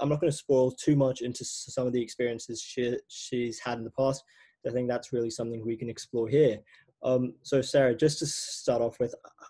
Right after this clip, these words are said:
h-, how is everything? How is everything in S-, Singapore? And, uh, yeah.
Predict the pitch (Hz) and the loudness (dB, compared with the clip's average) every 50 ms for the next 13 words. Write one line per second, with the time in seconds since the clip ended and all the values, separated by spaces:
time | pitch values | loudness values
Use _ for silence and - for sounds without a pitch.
0 | _ - - - - - - 139 135 135 131 131 117 127 123 120 120 117 - 127 | _ -18 -18 -16 -8 -2 0 4 6 6 6 6 4 4 2 2 2 -2 -2 -4
1 | 123 123 120 120 113 - - - - 131 127 127 120 131 127 123 127 - 131 127 | -6 -4 -6 -8 -10 -10 -10 -8 -4 -2 -2 2 2 2 2 2 0 -2 -2 -2
2 | 123 120 120 - - - - - - 123 113 - - 123 120 117 - - 117 117 | -2 -2 -4 -6 -8 -10 -10 -10 -8 -8 -6 -4 -4 -4 -4 -4 -2 -2 0 2
3 | 113 113 113 - _ _ _ _ _ _ _ _ _ - 123 117 117 120 120 139 | 0 0 -2 -6 _ _ _ _ _ _ _ _ _ -8 -4 -2 -2 0 0 0
4 | 185 196 | -2 -2